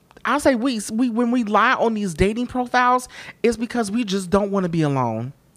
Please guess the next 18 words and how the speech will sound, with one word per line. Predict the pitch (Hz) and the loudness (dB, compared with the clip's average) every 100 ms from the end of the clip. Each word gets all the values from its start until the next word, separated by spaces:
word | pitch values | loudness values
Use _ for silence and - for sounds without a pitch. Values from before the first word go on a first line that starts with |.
| _ - - | _ -20 -8
So | - | -2
we'll | 247 254 | 0 2
take | 247 196 | 0 0
wherever | 202 180 | 0 0
the | 143 | -2
fuck | - 196 196 | 2 2 2
we | 196 | -6
can | 170 | -4
get, | 143 156 - | -4 -4 -2
and | 165 | -2
I | 196 | -2
can't | - 180 143 | -4 -8 -4
do | 147 | -2
that | 151 120 | -2 -4
no | 117 | -6
more. | 113 117 98 - - | -6 -8 -12 -16 -4
I | 196 | -2
refuse. | 208 202 220 185 120 - - | -2 -2 -2 -2 -2 -8 -16